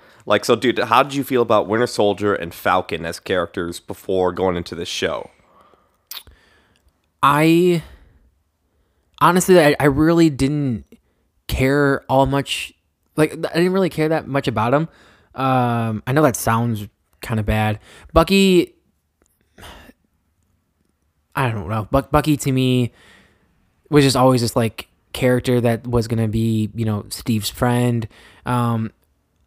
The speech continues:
Speaker 2: and Falcon, I just kinda think, until I watched this episode, his powers were kinda lame to me. Like, he
Speaker 1: Mm.
Speaker 2: just didn't seem that all that interesting. And then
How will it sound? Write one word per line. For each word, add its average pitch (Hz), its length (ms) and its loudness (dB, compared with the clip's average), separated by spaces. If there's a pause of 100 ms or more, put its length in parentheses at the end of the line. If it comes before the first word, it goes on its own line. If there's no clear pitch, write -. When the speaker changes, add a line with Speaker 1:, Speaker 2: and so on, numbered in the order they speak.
(760)
Speaker 2:
and 117 440 -2
Falcon, 131 760 0 (840)
I 135 100 -2
just 143 200 -4
kinda 165 260 -2
think, 147 500 -8 (400)
until 160 340 2
I 165 80 6
watched 135 420 0
this 127 160 -4
episode, 143 500 0 (380)
his - 160 -8
powers 151 420 0
were 165 80 -4
kinda 170 240 0
lame 175 480 0 (180)
to 170 100 -4
me. 175 360 -2 (380)
Like, 120 240 0
he 101 80 0
Speaker 1:
Mm. 95 40 0
Speaker 2:
just 143 140 0
didn't 151 200 -2
seem 139 260 -4
that 135 140 2
all 127 100 2
that 127 180 0
interesting. 143 640 -4 (540)
And 127 180 0
then 131 480 0